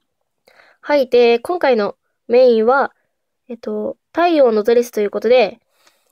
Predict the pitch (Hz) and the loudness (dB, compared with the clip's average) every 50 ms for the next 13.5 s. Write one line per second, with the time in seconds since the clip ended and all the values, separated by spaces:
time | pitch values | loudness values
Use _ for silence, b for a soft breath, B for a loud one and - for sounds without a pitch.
0 | _ _ _ _ - - - 277 285 285 285 285 277 311 294 269 269 269 277 294 | _ _ _ _ -18 -12 -10 -6 -2 2 2 2 2 2 0 0 0 0 -2 -4
1 | - - 220 214 208 220 b b b b b b b b b b - 220 220 214 | -4 -4 -4 -4 -4 -4 b b b b b b b b b b -10 -10 -8 -8
2 | 220 - - 320 330 349 359 - _ - 320 277 269 269 262 262 247 247 240 247 | -10 -8 -6 -4 -4 -4 -6 -6 _ -4 -4 0 0 0 0 2 0 0 0 0
3 | 240 233 226 220 226 247 240 233 220 226 - - 254 254 247 247 214 233 220 214 | -2 -2 -2 -2 0 0 -2 -2 -4 -10 -14 -6 -4 -4 -4 -4 -6 -8 -6 -6
4 | 220 208 208 208 208 202 208 214 - - - - _ _ _ _ _ _ _ _ | -6 -6 -6 -6 -6 -6 -8 -8 -10 -16 -20 -20 _ _ _ _ _ _ _ _
5 | _ _ _ _ _ _ _ - 233 - _ - 226 220 220 - 233 226 262 294 | _ _ _ _ _ _ _ -8 -8 -8 _ -2 -2 -2 -2 -4 -4 -2 -2 -2
6 | 330 - - _ B B B B B B B B _ 233 220 247 240 247 240 233 | -4 -6 -10 _ B B B B B B B B _ -8 -4 -4 -2 -2 -2 -2
7 | 240 226 233 226 233 254 285 294 294 294 294 294 277 262 240 240 - - 202 - | -2 0 0 0 0 0 0 0 0 2 2 4 2 2 2 -2 -6 -12 -14 -14
8 | - _ _ - 233 254 262 269 262 262 262 254 262 262 - 262 254 247 240 214 | -14 _ _ -2 -2 0 2 0 2 2 2 0 0 -2 -2 -4 -4 -4 -6 -8
9 | 202 208 214 - 233 233 240 240 240 _ _ _ _ _ _ _ _ _ _ _ | -10 -10 -12 -8 -6 -4 -4 -6 -8 _ _ _ _ _ _ _ _ _ _ _
10 | _ 277 311 - - - _ _ _ _ _ _ _ _ _ _ _ _ _ _ | _ 0 0 0 -2 -6 _ _ _ _ _ _ _ _ _ _ _ _ _ _
11 | _ _ _ - 277 269 262 _ _ _ - 220 226 - - 214 233 262 285 285 | _ _ _ -2 -2 -2 -2 _ _ _ -6 -6 -4 -4 -4 -2 -2 -2 -2 -2
12 | 285 - _ 302 294 277 262 - - 214 214 - 240 233 226 220 226 226 233 226 | -6 -10 _ -6 -6 -6 -6 -6 -8 -8 -6 -2 -2 -2 -2 -2 -2 -2 -2 -2
13 | 226 220 233 240 240 - - 208 180 - | -2 -4 -4 -6 -8 -8 -8 -8 -8 -8